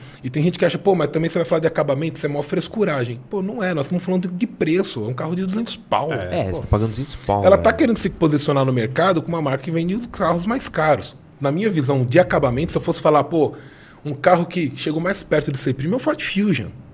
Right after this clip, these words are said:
Speaker 1: que não existe mais. Esse chegou muito, mas muito perto. Ele veio num nível de acabamento, assim, superior, uma tecnologia embarcada absurda. Tem os seus problemas crônicos,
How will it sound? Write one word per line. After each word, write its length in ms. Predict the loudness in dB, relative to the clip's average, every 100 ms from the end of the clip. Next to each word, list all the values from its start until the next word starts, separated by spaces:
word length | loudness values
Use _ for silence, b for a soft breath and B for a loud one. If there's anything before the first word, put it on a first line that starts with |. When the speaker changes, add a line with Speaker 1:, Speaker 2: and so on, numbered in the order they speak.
| -16
Speaker 1:
que 100 | -6
não 60 | -2
existe 300 | 0 -2 -2
mais. 340 | -2 -4 -6 -8 -6
Esse 220 | -4 -2
chegou 260 | -2 2
muito, 500 | 4 4 6 6 4
mas 220 | 0 0 2
muito 580 | 2 4 6 4 2 -4
perto. 500 | -10 -8 -10 -14 -20 B B B B B
Ele 120 | -6 -4
veio 260 | 2 4
num 100 | 4
nível 300 | 2 2 2
de 100 | 0
acabamento, 640 | -2 -2 -2 -2 -4 -4 -6
assim, 360 | -6 -6 -6
superior, 680 | -6 -8 -6 -2 0 0 0
uma 120 | -2
tecnologia 460 | -4 -6 -4 -4 -4
embarcada 400 | -6 -6 -6 -6
absurda. 640 | -6 -8 -2 2 2 -2 -8 -18 -16 -4
Tem 160 | -2
os 60 | 0
seus 160 | 0 -2
problemas 440 | 0 2 2 0
crônicos, 580 | -2 0 0 -4 -10 -14